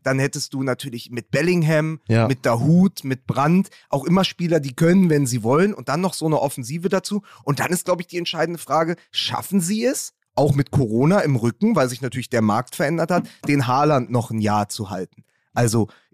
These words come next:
Speaker 1: ist, ich, für mich ist nicht hundertprozentig klar, dass er im Sommer geht, weil sich einfach, weil sich die Marktverhältnisse verschoben haben. So, und dann hast du natürlich eine sehr, sehr interessante Mannschaft, ähm, mit einem neuen Abwehrchef, der sagt,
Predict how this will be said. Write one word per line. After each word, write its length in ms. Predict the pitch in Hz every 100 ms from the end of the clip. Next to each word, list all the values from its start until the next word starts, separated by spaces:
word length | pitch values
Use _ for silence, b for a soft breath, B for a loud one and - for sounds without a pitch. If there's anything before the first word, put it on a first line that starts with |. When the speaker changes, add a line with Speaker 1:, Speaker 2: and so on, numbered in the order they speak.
| 120 107 - _ _
Speaker 1:
ist, 220 | 156 123
ich, 140 | 165 -
für 120 | 165
mich 160 | 214
ist 160 | 254 170
nicht 200 | 202 -
hundertprozentig 720 | 156 127 - - 120 101 98
klar, 200 | - 95
dass 140 | 92 98
er 100 | 95
im 80 |
Sommer 300 | 95 98 98
geht, 320 | 92 98 92 _ _ _ -
weil 240 | 123 123
sich 220 | 120 -
einfach, 300 | 120 120 123 -
weil 140 | 117
sich 160 | 120 120
die 120 | 123
Marktverhältnisse 760 | 123 131 - 135 117 - 101 -
verschoben 480 | 101 - 104 95 98
haben. 200 | 92 _ b b
So, 120 | -
und 140 | 131 113
dann 180 | 120 170
hast 220 | 214 -
du 60 |
natürlich 340 | 185 - 175 156
eine 140 | 139
sehr, 200 | 120 160
sehr 160 | 156 139
interessante 580 | 131 123 - 131 160 156
Mannschaft, 500 | 147 156 160 139 - B B -
ähm, 300 | 131 127 120 b _ -
mit 380 | 135 147 -
einem 340 | 127 127 117 117
neuen 240 | 120 127
Abwehrchef, 600 | - 135 160 147 156 143
der 160 | - 123
sagt, 260 | 127 120